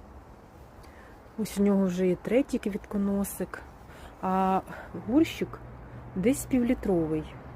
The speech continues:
можливо, навіть трохи менший. І поки що не пересаджую, бо я, він проз-, прозорий, і я не бачу, щоб там сильно заплели корінці горщик.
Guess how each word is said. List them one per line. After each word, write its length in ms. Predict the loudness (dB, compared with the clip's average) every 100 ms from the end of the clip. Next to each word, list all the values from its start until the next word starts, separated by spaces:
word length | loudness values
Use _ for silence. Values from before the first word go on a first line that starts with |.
| -16 -16 -16 -18 -6
можливо, 360 | -2 0 2 2
навіть 240 | 2 2
трохи 280 | 0 -2 -2
менший. 560 | -2 -2 -4 -6 -8 -8 -8 -14 -16 -16 -16 -16 -8
І 60 | -4
поки 260 | 0 2 2
що 140 | 4
не 100 | 2
пересаджую, 800 | 2 0 0 2 4 4 2 -2 0
бо 80 |
я, 460 | 0 0 0 2 0 -2 -6 -2
він 120 | 0 2
проз-, 220 | 0 -2 -6 -12 2
прозорий, 480 | 4 6 4 4 2
і 120 | 2
я 120 | 2
не 140 | 4 2
бачу, 520 | 2 2 2 0 -4
щоб 200 | -6 -8 -4
там 160 | -4
сильно 380 | -2 0 2 2
заплели 460 | 2 0 2 2 2
корінці 520 | 2 2 0 -2 -2
горщик. 540 | 0 2 0 -2 -10